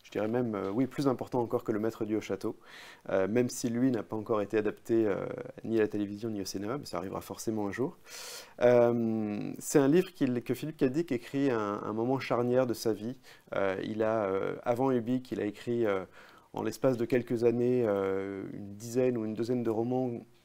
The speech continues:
d'affilée à raison de trois à quatre par an. Enfin, c'est une espèce de, de, de production, euh, pléthorique comme ça. Euh,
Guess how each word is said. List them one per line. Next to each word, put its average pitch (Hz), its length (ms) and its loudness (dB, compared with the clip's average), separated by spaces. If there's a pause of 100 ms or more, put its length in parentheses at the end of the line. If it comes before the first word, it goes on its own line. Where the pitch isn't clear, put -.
(200)
d'affilée 123 580 0
à 98 120 -2
raison 107 260 -4
de 104 100 -6
trois 120 240 -2
à - 20 -6
quatre 117 240 -2
par 107 160 2
an. 113 160 -4
Enfin, - 140 -20
c'est 104 320 -18
une 101 80 -10
espèce 117 260 -2
de, 104 180 -8
de, 107 160 -12 (400)
de 107 60 -4
production, 127 680 -2
euh, 104 60 4
pléthorique 123 560 -4
comme 104 120 -6
ça. 117 240 -4 (540)
Euh, 104 460 4